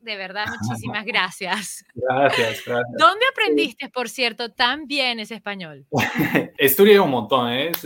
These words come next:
Speaker 3: Eh, y, am, hice un, un reporte en mi, en mi clase de español de, de la cultura española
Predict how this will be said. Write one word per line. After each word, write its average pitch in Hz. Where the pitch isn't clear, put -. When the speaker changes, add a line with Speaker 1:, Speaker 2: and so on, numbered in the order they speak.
Speaker 3:
Eh, 120
y, 117
am, 110
hice 196
un, 151
un 127
reporte 180
en 147
mi, 131
en 123
mi 117
clase 135
de 120
español 131
de, 123
de 117
la 113
cultura 151
española 123